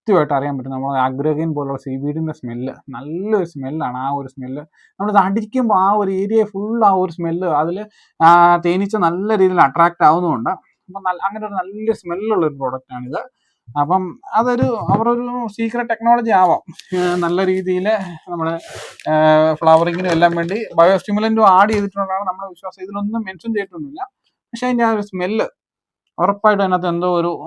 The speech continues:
ബയോസ്റ്റിമുലന്റ് ഉണ്ടെന്നാണ് നമ്മുടെ ഒരു വിശ്വാസം. ഇനി ന്യൂട്രിയൻസ് ചാർജ് നോക്കുവാണെങ്കിൽ നമുക്ക്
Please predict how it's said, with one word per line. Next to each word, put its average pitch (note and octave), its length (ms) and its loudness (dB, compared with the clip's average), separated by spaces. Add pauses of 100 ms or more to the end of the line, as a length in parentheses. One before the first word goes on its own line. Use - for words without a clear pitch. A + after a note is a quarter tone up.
(260)
ബയോസ്റ്റിമുലന്റ് F3 580 -2
ഉണ്ടെന്നാണ് E3 340 0
നമ്മുടെ D#3 220 0
ഒരു D3 160 0
വിശ്വാസം. C#3 380 -6 (1040)
ഇനി F3 220 -2
ന്യൂട്രിയൻസ് F3 560 0
ചാർജ് F3 240 4
നോക്കുവാണെങ്കിൽ D#3 540 0
നമുക്ക് C#3+ 220 -4